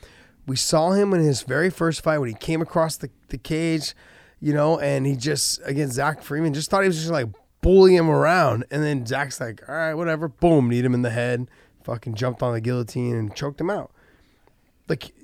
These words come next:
you gotta, you got, you gotta remember, it's a fucking fight. These guys, like, anything can happen in a fight. This isn't basketball. This isn't badminton. This isn't fucking tennis and shit. Like, some,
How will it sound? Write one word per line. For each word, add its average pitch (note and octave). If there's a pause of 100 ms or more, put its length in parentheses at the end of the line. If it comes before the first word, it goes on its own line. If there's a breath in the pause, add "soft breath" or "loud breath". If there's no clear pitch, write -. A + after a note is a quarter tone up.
(500)
you D3+
gotta, F#3+
you C#3+
got, D#3
you E3
gotta A3+
remember, A3
it's -
a D#3
fucking A3
fight. C#3
These B2+
guys, F#3+
like, C#3
anything B3
can G3
happen F#3
in E3
a D3
fight. D#3+ (440 soft breath)
This C#3
isn't G3+
basketball. E3
This E3
isn't G3
badminton. D3
This D3+
isn't F#3+
fucking D#3+
tennis D#3+
and A#2
shit. G#2 (380 soft breath)
Like, D3+
some, G3+